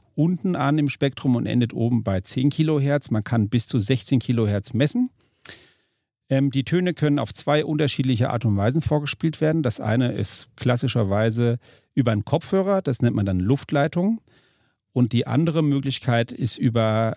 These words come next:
ähm, den Knochen auf dem Mastoid, also hinter dem Ohr, das ist der Warzenfortsatz. Und da setzt man dann einen sogenannten Knochenleitungsbügel auf und der überträgt dann die Schallwellen auf den ganzen Schädel.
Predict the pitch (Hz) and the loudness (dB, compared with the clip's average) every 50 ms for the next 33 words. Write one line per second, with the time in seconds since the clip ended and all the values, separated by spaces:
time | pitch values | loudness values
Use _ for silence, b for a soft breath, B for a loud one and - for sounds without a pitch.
0 | - - - 110 104 101 104 95 104 107 107 101 - - - 110 104 - - - | -8 -4 -2 0 0 2 0 0 2 0 0 0 -2 -2 -2 0 0 0 0 0
1 | 180 165 - 113 110 - 113 104 104 110 110 - - - 101 - 104 156 185 - | 0 0 0 -2 -2 -2 0 0 0 0 -2 -2 -2 -4 -4 -2 -2 -2 -2 -2
2 | - 113 98 107 98 - - 131 151 147 131 110 104 101 101 98 92 95 101 110 | -2 -2 0 0 -2 0 0 0 0 0 -2 -2 -2 -2 -2 -2 -2 -2 0 0
3 | 135 185 175 131 107 - - 101 104 - 92 107 - - 151 135 - 135 131 127 | 0 0 -2 -2 -4 -4 -2 -2 -2 0 0 0 0 0 -2 0 0 0 -2 0
4 | - - 160 202 - - - - _ B B B B B B B B B B B | 0 -2 -2 -2 -2 -4 -6 -8 _ B B B B B B B B B B B
5 | B B _ _ _ - 127 131 131 120 139 120 117 143 - - - 139 117 - | B B _ _ _ 0 0 2 2 2 0 0 0 -2 -2 -2 -2 0 2 2
6 | - - - 107 110 113 117 104 117 110 110 107 - 120 - - 131 127 110 139 | 0 0 0 0 0 2 2 2 2 0 0 0 0 -4 -2 0 0 0 2 2
7 | 139 110 98 98 95 98 101 101 - - 110 101 101 104 - 95 92 107 131 139 | 2 2 0 0 -2 -2 -4 -4 -4 -2 -2 0 0 0 0 0 0 0 0 -2
8 | - - - - _ - 120 110 107 - - 107 110 117 - 131 110 117 113 107 | -4 -8 -16 -14 _ -2 0 0 0 0 0 0 0 0 0 -2 0 0 -2 -2
9 | - - 120 120 127 - - - 120 110 107 101 104 104 - - 117 113 113 113 | -2 -2 0 0 0 0 0 0 0 2 0 0 -2 -2 -2 0 0 0 2 2
10 | 113 110 107 110 - - 107 104 - - 107 101 95 101 101 98 - - - - | 0 0 0 0 -2 -2 -2 -2 0 0 0 0 0 0 0 -2 -2 -2 -2 0
11 | - 117 107 90 80 | 0 0 0 0 -4